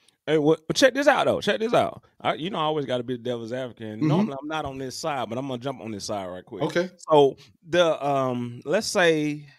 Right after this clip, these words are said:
Speaker 1: the female
Speaker 2: Mm-hmm.
Speaker 1: has a preference of muscular men with low percentage body fat.
Speaker 2: Mm-hmm.
Speaker 1: Let's say that that's the thing that she has a preference,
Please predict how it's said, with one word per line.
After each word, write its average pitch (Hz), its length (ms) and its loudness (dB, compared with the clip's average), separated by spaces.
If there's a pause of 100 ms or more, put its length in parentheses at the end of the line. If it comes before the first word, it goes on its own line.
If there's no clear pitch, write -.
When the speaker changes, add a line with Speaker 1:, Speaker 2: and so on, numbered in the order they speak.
(300)
Speaker 1:
the 127 160 -10
female 101 680 -8 (460)
Speaker 2:
Mm-hmm. 101 180 -12 (120)
Speaker 1:
has 156 260 -10
a 123 80 -6
preference - 920 -10 (840)
of 101 120 -14
muscular 117 560 -10
men 101 460 -10 (300)
with 101 120 -10
low 107 200 -4
percentage 98 500 -12
body 90 260 -10
fat. - 280 -20 (680)
Speaker 2:
Mm-hmm. 131 160 -16 (140)
Speaker 1:
Let's 196 240 6
say 247 240 6
that 220 180 4
that's 202 280 4
the 156 140 -4
thing 165 360 0
that 143 120 2
she 170 260 -6
has 156 180 -4
a 139 60 -10
preference, 131 600 -8